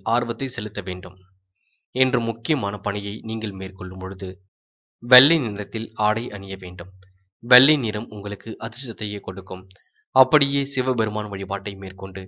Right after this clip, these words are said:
சிறிய அளவில் தயிர் சாதத்தையும் கொடுத்து வாருங்கள். நல்ல முன்னேற்றம் இருக்கும். இன்று உங்களுக்கான அதிர்ஷ்டமான திசை மேற்கு.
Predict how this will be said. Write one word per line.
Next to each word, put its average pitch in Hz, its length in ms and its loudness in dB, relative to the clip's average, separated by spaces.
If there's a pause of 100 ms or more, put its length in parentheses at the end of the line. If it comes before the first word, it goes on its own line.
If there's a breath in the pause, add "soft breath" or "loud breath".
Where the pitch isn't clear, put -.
(440)
சிறிய 151 340 6
அளவில் 110 320 2
தயிர் 143 240 2
சாதத்தையும் 104 520 -4
கொடுத்து 98 280 -6
வாருங்கள். 95 380 -8 (460)
நல்ல 135 360 6
முன்னேற்றம் 101 540 -6
இருக்கும். 92 300 -10 (500 soft breath)
இன்று 131 240 6
உங்களுக்கான 120 540 -2 (160)
அதிர்ஷ்டமான 101 640 -4
திசை 95 320 -2 (580)
மேற்கு. 104 460 -2